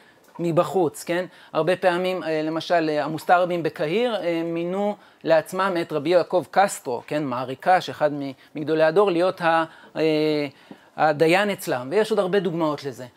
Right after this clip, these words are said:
גם בדמשק, והנה גם פה בכפר ענן מב-, מביאים איזה מלמד שמגיע בכלל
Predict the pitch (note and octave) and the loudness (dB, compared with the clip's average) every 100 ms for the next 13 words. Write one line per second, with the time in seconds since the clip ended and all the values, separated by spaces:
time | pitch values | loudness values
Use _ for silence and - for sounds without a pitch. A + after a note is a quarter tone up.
0 | _ C#3+ C#3+ D3 D3+ G#3+ G#3+ F#3+ E3+ G#3+ | _ -6 -4 -4 -4 -4 -2 -4 0 0
1 | A#3+ G3 A#3 G#3 A3+ F3+ - G#3+ G#3+ A3+ | 2 2 2 4 2 0 2 2 2 0
2 | B3+ B3 A3 F#3 G3 G#3 F#3 A#3+ A#3+ G3+ | -2 -2 -4 -4 -4 -2 0 0 0 0
3 | G#3+ G#3 G#3+ G#3+ G#3+ G3+ G3+ E3 G3 F3 | 0 2 2 2 -4 -4 -6 2 2 2
4 | D#3 E3 E3 | 0 2 2